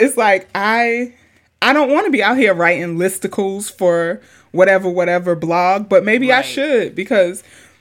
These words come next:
Speaker 1: people need it, me-, need the alternative. It, I don't think that people, you know, flock to these things because they think that they're sound <laughs> or,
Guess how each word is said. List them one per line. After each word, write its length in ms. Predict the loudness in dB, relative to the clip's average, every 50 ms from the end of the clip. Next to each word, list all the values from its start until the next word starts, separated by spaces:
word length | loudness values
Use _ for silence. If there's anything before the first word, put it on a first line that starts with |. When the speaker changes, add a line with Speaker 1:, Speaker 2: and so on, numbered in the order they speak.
| _ _ _ _
Speaker 1:
people 320 | 2 2 4 4 4 2 2
need 240 | 2 2 2 0
it, 180 | -2 -6 -8 _
me-, 260 | -2 -2 -2 -2 -2 0
need 280 | 0 0 0 0 0
the 60 | -2
alternative. 840 | 0 0 0 -2 -2 -2 -2 -2 -2 -4 -6 -8 -8 -10 -12 -14 -6 -2
It, 240 | -2 -2 -2 -2 -4 -2
I 100 | -2 0
don't 220 | 0 0 -2 -2
think 240 | -2 -2 -2 -2 -2
that 220 | -2 -2 -2 -2 -4
people, 520 | -8 -8 -8 -8 -6 -4 -4 -4 -4 -6
you 140 | -6 -6 -6
know, 320 | -6 -6 -8 -8 -10 -14 -16
flock 460 | -20 -12 -6 -2 -2 -2 -2 -2 -4
to 100 | -8 -8
these 240 | -8 -8 -8 -10 -8
things 380 | -6 -4 -4 -4 -6 -8 -10 -12
because 520 | -12 -14 -12 -6 -4 -4 -4 -4 -4 -2
they 160 | -2 -4 -4
think 340 | -2 -2 -2 -2 -2 -4 -6
that 180 | -8 -8 -6 -4
they're 460 | -4 -4 -2 -2 -4 -6 -8 -10 -12
sound 840 | _ -6 -4 -2 0 2 2 2 2 0 -2 -4 -4 -4 -4 -6 -6 -12 _ _ _
<laughs> 200 | -20 -20 _ _
or, 180 | 0 0 0